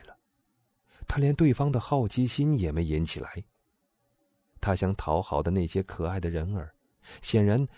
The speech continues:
都只在想自己的心思，根本没有注意到他。也没有注意到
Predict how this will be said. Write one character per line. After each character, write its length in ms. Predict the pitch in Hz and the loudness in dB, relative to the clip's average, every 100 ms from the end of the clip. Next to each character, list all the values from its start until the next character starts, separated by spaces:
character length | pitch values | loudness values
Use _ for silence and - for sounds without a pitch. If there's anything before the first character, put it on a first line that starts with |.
| - - | -20 -4
都 160 | 175 | -2
只 140 | 170 101 | 2 2
在 180 | 135 120 | 4 2
想 260 | - 87 | 4 2
自 200 | 87 120 | 2 0
己 160 | 95 82 | -2 -2
的 140 | 78 | -4
心 260 | 76 104 120 | -2 0 -2
思， 260 | 120 67 65 _ _ _ | -2 -8 -10 _ _ _
根 240 | - 117 110 | 0 2 2
本 160 | 87 | 0
没 160 | 78 98 | 2 2
有 140 | 85 | 2
注 280 | 85 139 123 | 0 0 0
意 160 | 87 78 | 0 0
到 180 | 80 71 | 0 -2
他。 280 | - 71 - _ _ _ _ _ - | -4 -6 -10 _ _ _ _ _ -2
也 100 | 117 | 0
没 200 | 98 104 | 2 2
有 120 | 95 | 2
注 180 | 82 107 | 0 0
意 140 | 80 | 0
到 340 | 80 85 65 | 2 2 0